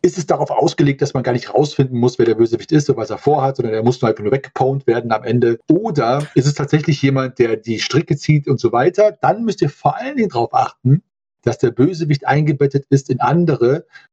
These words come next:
die auch böse sein könnten, also schöne viele rote Heringe et cetera. Also macht es halt nicht ganz klar, wer der Bösewicht ist. Und da liegt es dann eben auch daran, die anderen N S Cs auch unklarer zu spielen und nicht nur den Bösewicht. Also das ist halt wirklich ein toller Tipp.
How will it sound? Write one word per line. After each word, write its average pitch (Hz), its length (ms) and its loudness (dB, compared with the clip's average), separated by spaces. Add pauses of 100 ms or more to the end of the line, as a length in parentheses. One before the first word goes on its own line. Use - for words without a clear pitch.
(100)
die 127 160 4
auch 165 220 0
böse 131 240 2
sein 113 260 -2
könnten, 156 440 -4
also 98 160 -10
schöne 123 280 -2
viele 123 180 2
rote 117 280 0
Heringe 117 380 0
et 107 160 -4
cetera. 104 320 0
Also 104 180 -4
macht 123 180 -2
es 139 120 -4
halt 113 140 -2
nicht - 120 -6
ganz 110 180 -2
klar, 123 300 0
wer 113 80 2
der 110 120 0
Bösewicht 113 500 -2
ist. 147 260 -2
Und 120 220 -2
da 127 100 0
liegt 156 220 -6
es 143 80 0
dann 147 240 -2
eben 139 220 2
auch 127 120 -2
daran, 131 480 0 (300)
die - 80 4
anderen 156 300 0
N 127 120 -6
S 117 180 0
Cs 120 400 -2
auch 131 300 0 (140)
unklarer 139 560 0
zu - 100 -4
spielen 147 400 0
und - 240 -6
nicht 139 340 2
nur 123 120 2
den 117 100 -2
Bösewicht. 127 560 -2
Also 120 160 -2
das 127 160 -2
ist 135 100 -4
halt 120 160 0
wirklich - 360 -2
ein 117 60 -4
toller 113 260 0
Tipp. - 180 -4